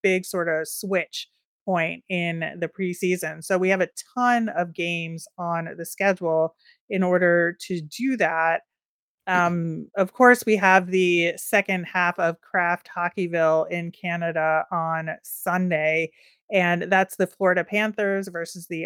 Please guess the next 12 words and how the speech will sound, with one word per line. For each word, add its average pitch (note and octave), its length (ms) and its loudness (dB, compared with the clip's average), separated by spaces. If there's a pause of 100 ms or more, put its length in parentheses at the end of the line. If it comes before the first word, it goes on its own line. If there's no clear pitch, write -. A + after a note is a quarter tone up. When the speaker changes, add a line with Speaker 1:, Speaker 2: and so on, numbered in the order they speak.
(160)
Speaker 1:
Ottawa E3+ 460 2
Senators G#3 800 -2
in F3 300 -4
Sydney E3+ 840 -4
on D#3+ 400 -8
Cape F3+ 220 0
Breton E3+ 260 0
Island. D#3+ 520 -2 (100)
And, E3+ 360 0 (640)
um, G3 280 4
this D4 240 2
is F4+ 200 4